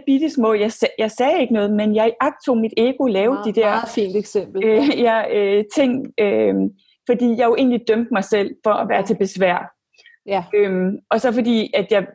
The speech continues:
Speaker 1: gerne ville gøre det alligevel, så forsvarede jeg mig også. <laughs> Så altså,
Speaker 2: <laughs> Ja.
Speaker 1: egoet, <laughs> egoet er jo, øhm, en, egoet er, øh, fuld af, af frygt og, øh,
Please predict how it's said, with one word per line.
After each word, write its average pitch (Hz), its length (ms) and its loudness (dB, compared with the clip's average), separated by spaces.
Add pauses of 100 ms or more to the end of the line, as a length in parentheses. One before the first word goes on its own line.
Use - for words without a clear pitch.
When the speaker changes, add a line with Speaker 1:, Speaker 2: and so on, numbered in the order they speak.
(180)
Speaker 1:
gerne 220 240 0
ville 202 140 -2
gøre 202 200 0
det 214 60 -2
alligevel, 226 360 0
så 247 160 -4
forsvarede 220 500 0
jeg 185 100 0
mig 180 120 0
også. - 280 -2 (240)
<laughs> - 260 -16
Så 277 80 0 (100)
altså, 262 220 0
Speaker 2:
<laughs> - 20 -20
Ja. - 60 2 (120)
Speaker 1:
egoet, 285 300 2 (400)
<laughs> 262 460 0
egoet 254 400 2
er 208 120 0
jo, 226 340 2
øhm, 190 300 0 (300)
en, - 260 -6
egoet 277 440 0
er, 247 160 2 (360)
øh, 202 240 2 (160)
fuld 285 240 0 (100)
af, 180 460 0 (100)
af 196 100 -2
frygt - 460 -2
og, 185 400 0
øh, 185 180 0